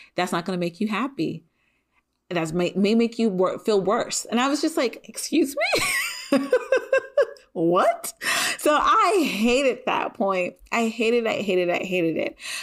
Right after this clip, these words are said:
Um, but we'll see what she decides. But I am very, very, very, very, very annoyed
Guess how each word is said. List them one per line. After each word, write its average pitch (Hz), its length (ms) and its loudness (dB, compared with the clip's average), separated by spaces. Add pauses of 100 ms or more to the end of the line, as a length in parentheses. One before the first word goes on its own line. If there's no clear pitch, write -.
(140)
Um, 180 560 0 (640)
but 165 580 0 (420)
we'll 165 220 4
see 311 300 2
what 208 160 0
she - 120 -4
decides. 180 600 -2
But - 260 -2
I 180 200 0
am 175 280 -2 (100)
very, 170 580 0
very, 160 500 0
very, 156 420 0
very, 165 560 0
very 151 320 0
annoyed 147 460 -2